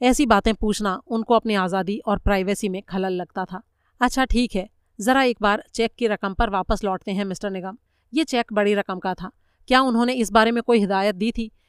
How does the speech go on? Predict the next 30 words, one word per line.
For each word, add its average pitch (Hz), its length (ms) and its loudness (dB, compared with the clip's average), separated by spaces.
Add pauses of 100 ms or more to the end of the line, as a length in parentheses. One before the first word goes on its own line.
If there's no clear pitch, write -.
(140)
कि 240 80 0
पेमेंट 214 380 2
में 220 240 0 (120)
वो 214 80 0
कौन 202 240 0
से 226 120 2
नोट 214 220 0
चाहते 214 340 0
थे? 262 160 -10 (340)
जी 208 220 -2
नहीं, 185 240 -2 (420)
और 214 340 2
जाने 208 340 0
की 240 120 -2
जल्दी 196 320 0
में 208 180 -4 (100)
मुझे 208 240 4
पूछना 202 380 -2
भी 208 120 -2
नहीं 196 200 -2
याद 180 200 -2
आया 180 200 -6
था, 196 160 -12 (280)
लेकिन 254 280 2
बैंक 202 300 -2
से 240 120 0
जो 226 120 2
भुगतान 196 380 -2
मिला 202 260 0
था 190 180 -8